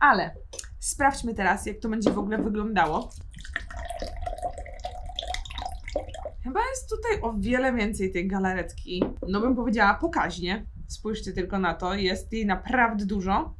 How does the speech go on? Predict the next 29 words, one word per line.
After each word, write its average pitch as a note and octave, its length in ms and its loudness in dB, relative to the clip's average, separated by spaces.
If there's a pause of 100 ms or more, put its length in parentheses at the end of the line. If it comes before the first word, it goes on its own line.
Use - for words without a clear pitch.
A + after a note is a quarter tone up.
(100)
a G3+ 120 6
tutaj A3 500 4
jakby G3+ 640 2 (400)
jej F#3+ 260 4
jest F#3 260 -2
o F#3+ 60 -2
wiele F3+ 240 2
mniej. E3 320 -4 (120)
No D#4 100 8
ale A#4 380 6 (100)
zobaczmy, A#3 480 2
śmieszne E4+ 320 -2
jest - 160 -6
to, F4+ 100 4
że D4 200 0
ona D4 340 2
akurat C#4 560 0
tu B3+ 240 0
utrzymuje C#4+ 560 2
się B3+ 140 -2
na A#3+ 120 -2
powierzchni, G#3+ 1000 -2
a G#3+ 140 4
w - 140 -10
tamtym D4+ 460 4
drugim B3+ 420 0
napoju D#4 420 0
ona A3+ 220 0
spada. G3 580 4